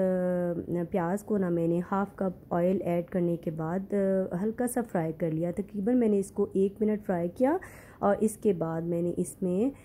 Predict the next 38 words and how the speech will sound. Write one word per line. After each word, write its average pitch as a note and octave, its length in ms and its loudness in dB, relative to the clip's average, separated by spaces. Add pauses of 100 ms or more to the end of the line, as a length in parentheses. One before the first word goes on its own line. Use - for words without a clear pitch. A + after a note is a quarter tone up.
(180)
कीमा F3+ 580 2
ऐड D3+ 180 0
कर D#3+ 180 0
दिया। D#3 280 -2 (400)
कीमे A3 280 6
को A3+ 160 2
भी A#3 180 2
मैं G3+ 300 2
दो F3 200 0
से G3 240 0
तीन F#3 240 -2
मिनट F3 280 0
के F3+ 140 -4
लिए F3 180 -2
इसमें F3+ 340 -4
फ्राई - 280 -4
कर A3+ 180 0
लूँगी G#3+ 360 2
और G3 200 0
फिर A#3+ 280 2
थोड़े B3 160 8
से A#3+ 160 -2
मसाले E3+ 420 -2
इसमें G#3+ 260 -2
मैं A3+ 120 2
ऐड F#3+ 180 0
करूँगी। G#3 460 2 (500)
इसमें C4 280 0
मैंने B3+ 260 6
मसाले G#3+ 500 2
ऐड G#3 200 2
किए, G#3+ 260 2
वन G3+ 220 0
टीस्पून G#3+ 420 0
पिसी G3 300 -2
हुई F#3 220 2
लाल E3 240 0
मिर्च G#3+ 460 0